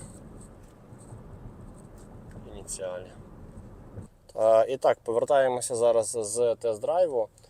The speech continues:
Е, друзі, зараз покажу ще один такий цікавий момент, е, таку цікаву зміну, яка відбулася в даному автомобілі. Е, так, включаю зараз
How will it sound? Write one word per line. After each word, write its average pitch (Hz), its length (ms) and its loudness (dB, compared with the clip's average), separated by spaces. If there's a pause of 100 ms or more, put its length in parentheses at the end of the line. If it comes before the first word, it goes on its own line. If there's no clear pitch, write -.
(380)
Е, 110 380 2
друзі, 117 380 -4
зараз 113 280 0
покажу 117 400 -8
ще 113 360 0 (120)
один 117 280 0
такий 113 240 -6
цікавий 117 480 4
момент, 147 480 2
е, 113 140 8
таку 117 260 -4
цікаву 110 440 2
зміну, 135 420 0
яка 110 220 2
відбулася 107 460 2
в 104 40 -12
даному 98 380 -2
автомобілі. 104 600 -6 (880)
Е, 101 240 -2
так, 101 240 -2 (420)
включаю 104 520 -14
зараз 104 340 -8